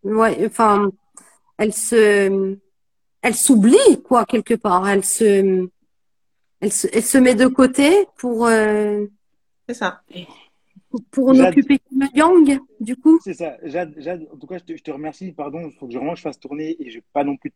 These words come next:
Speaker 3: trop tarder à
Speaker 1: Il
Speaker 3: libérer
Speaker 1: n'y a pas de
Speaker 3: Prisca,
Speaker 1: souci.
Speaker 3: en tout cas,
Speaker 1: Merci
Speaker 3: parce
Speaker 1: à
Speaker 3: qu'elle
Speaker 1: vous.
Speaker 3: a posé
Speaker 1: Merci
Speaker 3: beaucoup de
Speaker 1: à
Speaker 3: questions.
Speaker 1: Prisca
Speaker 3: Merci à toi.
Speaker 1: également.
Speaker 3: Merci,
Speaker 1: Tout à fait.
Speaker 3: merci, Jade.
Speaker 1: Merci.
Speaker 3: Bonne soirée à toi. Merci beaucoup.
Speaker 1: Je vous en prie. Merci également.
Speaker 3: Merci, merci, Jade.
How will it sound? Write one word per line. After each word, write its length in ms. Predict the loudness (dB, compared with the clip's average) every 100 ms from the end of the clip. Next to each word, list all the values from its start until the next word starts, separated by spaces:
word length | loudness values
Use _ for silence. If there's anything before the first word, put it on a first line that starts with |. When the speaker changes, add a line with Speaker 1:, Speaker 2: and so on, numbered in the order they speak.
| _
Speaker 3:
trop 180 | -8
tarder 340 | -8 -8 -6 -6
à 240 | -8 -14
Speaker 1:
Il 60 | -14
Speaker 3:
libérer 200 | -10 -4
Speaker 1:
n'y 40 | -4
a 40 |
pas 160 | -2 -6
de 40 |
Speaker 3:
Prisca, 360 | -6 -6 -2 0
Speaker 1:
souci. 340 | -2 -4 -12
Speaker 3:
en 40 |
tout 160 | -4 0
cas, 60 | 0
Speaker 1:
Merci 140 | -2 0
Speaker 3:
parce 100 | 2
Speaker 1:
à 160 | 2
Speaker 3:
qu'elle 20 | 4
Speaker 1:
vous. 80 | 4
Speaker 3:
a 40 | 4
posé 100 | 2
Speaker 1:
Merci 220 | -2 -6
Speaker 3:
beaucoup 120 | -4 -2
de 40 | 2
Speaker 1:
à 120 | 4
Speaker 3:
questions. 180 | 4 0
Speaker 1:
Prisca 520 | -4 -10 _ 0 2
Speaker 3:
Merci 60 | 2
à 160 | 0
toi. 0 | 0
Speaker 1:
également. 420 | 0 0 -4 -8 _
Speaker 3:
Merci, 240 | -20 -8 -2
Speaker 1:
Tout 60 |
à 60 | -2
fait. 140 | -2
Speaker 3:
merci, 180 | -6 -4 -2
Jade. 200 | -2 -4 -10
Speaker 1:
Merci. 140 | -10 _ -14
Speaker 3:
Bonne 260 | -8 -8
soirée 240 | -4 -4 -4
à 80 |
toi. 200 | -8 -14 -14
Merci 240 | -18 -16
beaucoup. 320 | -16 -14 -16 -20 _ _ _ _
Speaker 1:
Je 100 | -8
vous 80 | -2
en 120 | -2
prie. 180 | 0 0
Merci 380 | 0 0 -2 -2
également. 440 | 0 0 2 -2 -4
Speaker 3:
Merci, 460 | -12 -14 -10 -10 -10
merci, 240 | -12 -12
Jade. 180 | -12 -14